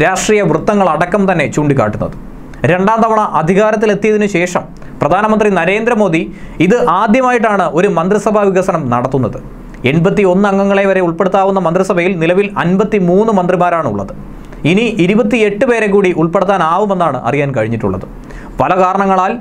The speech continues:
ഇരുപത്തിയെട്ട് പേരോളം വിട്ടുപോയി എന്നാണ് അറിയാൻ കഴിഞ്ഞത്. രണ്ടായിരത്തി ഇരുപത്തിനാലിലെ ദേശീയ തിരഞ്ഞെടുപ്പും അഞ്ച് സംസ്ഥാനങ്ങളിൽ അടുത്ത വർഷം നടക്കാനിരിക്കുന്ന നിയമസഭാ തെരഞ്ഞെടുപ്പും കണക്കിലെടുത്തിട്ടാവും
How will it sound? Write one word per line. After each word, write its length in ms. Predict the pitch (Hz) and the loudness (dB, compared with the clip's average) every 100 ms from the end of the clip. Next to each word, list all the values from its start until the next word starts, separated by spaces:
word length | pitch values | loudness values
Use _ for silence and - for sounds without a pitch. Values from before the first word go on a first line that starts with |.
| - - | -10 -2
ഇരുപത്തിയെട്ട് 500 | 143 190 214 208 202 | 2 2 2 0 2
പേരോളം 400 | 220 214 208 196 | 2 2 2 0
വിട്ടുപോയി 440 | 180 175 196 202 | 0 0 2 2
എന്നാണ് 320 | 190 180 170 151 | 2 2 0 0
അറിയാൻ 360 | 117 147 135 | 0 0 -2
കഴിഞ്ഞത്. 540 | 123 107 92 - - - - - - | -2 -4 -6 -10 -14 -16 -16 -12 -4
രണ്ടായിരത്തി 460 | 123 151 170 185 190 | -2 0 0 0 2
ഇരുപത്തിനാലിലെ 760 | 170 196 196 170 196 175 135 - - | 2 2 2 2 2 0 -2 -6 -4
ദേശീയ 360 | 143 175 202 226 | 0 0 2 0
തിരഞ്ഞെടുപ്പും 580 | 214 208 208 202 190 196 - - | 2 2 2 2 0 0 -6 -4
അഞ്ച് 260 | 127 196 220 | 0 2 2
സംസ്ഥാനങ്ങളിൽ 640 | 233 214 220 214 208 196 | 0 0 0 0 0 0
അടുത്ത 280 | 147 175 226 | 0 0 0
വർഷം 300 | 214 214 202 | 0 0 0
നടക്കാനിരിക്കുന്ന 640 | 185 180 208 208 196 196 | 0 0 0 0 2 0
നിയമസഭാ 520 | 180 170 196 202 208 | 0 0 0 0 0
തെരഞ്ഞെടുപ്പും 460 | 196 190 185 151 107 - - - 170 | 2 2 2 0 -4 -14 -18 -6 -2
കണക്കിലെടുത്തിട്ടാവും 920 | 170 214 262 220 214 190 175 135 - | 0 0 0 2 2 2 2 0 -4